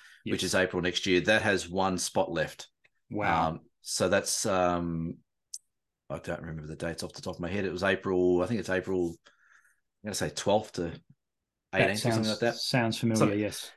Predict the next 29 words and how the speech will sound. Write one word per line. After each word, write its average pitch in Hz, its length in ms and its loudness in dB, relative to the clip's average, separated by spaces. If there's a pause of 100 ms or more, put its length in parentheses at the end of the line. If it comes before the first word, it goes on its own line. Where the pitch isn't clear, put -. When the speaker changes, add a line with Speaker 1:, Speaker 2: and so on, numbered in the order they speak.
Speaker 2:
yeah, 101 140 6
it's, 90 140 2
it's 127 200 2
sort 165 160 6
of 104 60 4
mid-April, 95 560 2
right 117 180 6
in 117 80 -4
the 104 40 -4
middle 95 220 -2
of 82 60 -4
the 90 80 -8
Fagus 90 460 0
time. 92 500 0
So 110 120 -2
we're 98 100 0
gonna 95 140 4
do 92 140 0
three 107 260 2
days 90 280 2
at 82 80 -10
Tarkine, 87 580 -2
three 92 240 -2
days 85 340 0
at 87 140 -8
the - 60 -20
Cradle 82 280 -2
Mountain 87 240 -4
region. 123 380 -4